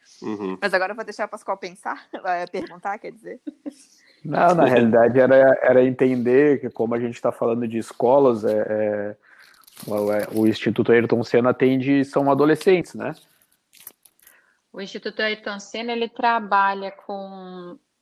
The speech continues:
Speaker 4: diferentes soluções, na verdade, Pascoal, mas é educação básica, né? A gente tem
Speaker 3: Básica, né?
Speaker 4: a-, é, alguns estudantes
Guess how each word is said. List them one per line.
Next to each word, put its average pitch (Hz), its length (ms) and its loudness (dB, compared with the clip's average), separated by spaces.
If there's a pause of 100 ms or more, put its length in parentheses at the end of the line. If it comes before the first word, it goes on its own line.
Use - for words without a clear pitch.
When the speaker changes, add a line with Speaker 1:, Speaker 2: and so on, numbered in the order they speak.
(280)
Speaker 4:
diferentes 392 440 -6
soluções, 359 680 -6
na 220 100 -4
verdade, 190 420 -2
Pascoal, 196 400 -6
mas 190 140 -10
é 208 80 -8
educação 262 560 -10
básica, 170 640 -4
né? 190 260 -8
A 220 60 -10
gente 208 280 -14
tem 208 180 -10
Speaker 3:
Básica, 123 500 -6
né? 110 220 -18
Speaker 4:
a-, - 200 -4 (140)
é, 208 300 -4
alguns 208 500 -8
estudantes 190 1300 -10